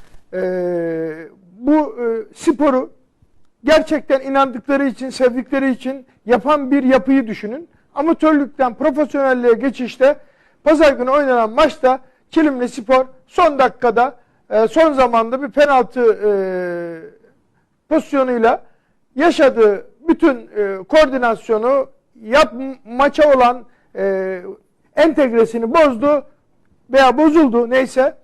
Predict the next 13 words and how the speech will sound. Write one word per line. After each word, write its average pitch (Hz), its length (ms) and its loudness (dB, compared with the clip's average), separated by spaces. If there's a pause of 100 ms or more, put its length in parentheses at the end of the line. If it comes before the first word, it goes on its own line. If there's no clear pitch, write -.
(440)
E, 170 280 -14 (220)
neticede 277 680 -2 (460)
üçüncü 294 400 -2
lige 233 220 -4
çıkma 226 600 -6
heyecanı 269 580 2
bitti. - 400 -4 (600)
Ama 240 300 0 (120)
öyle 277 300 2
bir 311 120 2
başarı 233 320 -2
gösterdiler 240 680 -2
ki, 165 180 -8